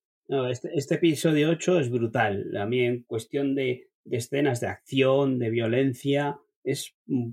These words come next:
puro, mm, Marvel. Es, es, es todo dinamismo, es, es un episodio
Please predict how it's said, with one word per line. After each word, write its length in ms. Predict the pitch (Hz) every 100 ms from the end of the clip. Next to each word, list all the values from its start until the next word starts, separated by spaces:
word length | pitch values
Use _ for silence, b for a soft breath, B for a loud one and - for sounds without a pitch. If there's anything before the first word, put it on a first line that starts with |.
| _
puro, 600 | 143 147 143 131 135 131
mm, 260 | - 127 120 117 _ _ _ _ _ - - 127 - 117
Marvel. 500 | 143 165 127 95 _ _
Es, 540 | 110 110 117 120 - 135
es, 480 | 127 131 120 120 - -
es 200 | 123 _
todo 340 | 143 143 139
dinamismo, 760 | 143 127 113 135 135 - 151 143
es, 160 | 127
es 320 | - - - 147
un 240 | 147 147
episodio 720 | 131 120 143 147 143 135 -